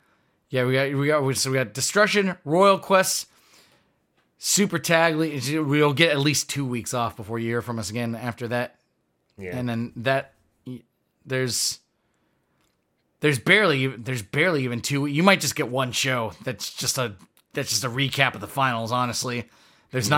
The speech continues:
Speaker 1: not a, there's not a lot of, uh, <clears throat> tag league going on there. One, two,
Speaker 2: No,
Speaker 1: three,
Speaker 2: no.
Speaker 1: four, five, six, seven. It's, it's one, it's one week. You'll just get a recap show.
Speaker 2: Decided.
Speaker 1: I'll, I'll, I'll watch it all.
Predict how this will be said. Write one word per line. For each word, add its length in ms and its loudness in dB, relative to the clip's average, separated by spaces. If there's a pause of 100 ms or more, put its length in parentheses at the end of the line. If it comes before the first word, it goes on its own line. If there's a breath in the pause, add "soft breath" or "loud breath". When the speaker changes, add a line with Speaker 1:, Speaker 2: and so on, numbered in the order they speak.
Speaker 1:
not 180 -2
a, 20 -10
there's 200 -2
not 320 4
a 60 2
lot 260 2
of, 120 -4
uh, 280 0 (160)
<clears throat> 420 -10
tag 360 0
league 280 -6
going 260 2
on 200 2
there. 280 -6 (380 soft breath)
One, 220 0
two, 80 4
Speaker 2:
No, 180 4
Speaker 1:
three, 220 0
Speaker 2:
no. 100 -2
Speaker 1:
four, 420 0
five, 560 2 (240)
six, 600 -2 (240)
seven. 580 0
It's, 320 -4
it's 220 -2
one, 360 -6
it's 160 -2
one 240 -6
week. 280 -10
You'll 140 -2
just 160 -6
get 100 -6
a 40 -8
recap 380 -8
show. 340 -6 (1800)
Speaker 2:
Decided. 500 -10 (1040)
Speaker 1:
I'll, 300 6
I'll, 340 2
I'll 160 0
watch 300 2
it 40 2
all. 320 0